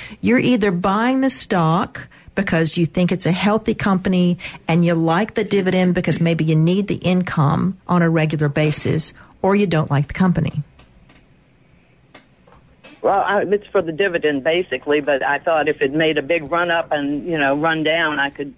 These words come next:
Speaker 2: you know, buy and then sell high. <laughs> But, uh, it's a healthy company, I think,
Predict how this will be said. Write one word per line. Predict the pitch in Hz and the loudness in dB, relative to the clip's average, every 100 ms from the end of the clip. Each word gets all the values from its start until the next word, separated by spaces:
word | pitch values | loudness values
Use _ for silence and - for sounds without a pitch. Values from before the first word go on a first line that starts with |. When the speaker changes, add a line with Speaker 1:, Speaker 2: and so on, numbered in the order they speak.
| - | -12
Speaker 2:
you | 165 | -8
know, | 120 127 123 _ - | -6 -8 -14 _ -6
buy | 139 147 | -2 -2
and | 147 143 | -2 -2
then | 143 143 | -2 -2
sell | - 127 127 | -2 0 0
high. | 147 135 147 185 | -2 -2 -2 -4
<laughs> | - - - - - - - | -10 -12 -14 -16 -16 -18 -4
But, | 147 131 | 0 0
uh, | 123 131 127 _ _ - - _ _ | -2 -4 -8 _ _ -20 -20 _ _
it's | 269 - | -2 0
a | 370 | 0
healthy | 311 285 240 | 0 0 -2
company, | 185 240 254 220 151 151 | -2 -2 -2 0 0 0
I | 143 | -2
think, | 202 190 139 | -2 -2 -4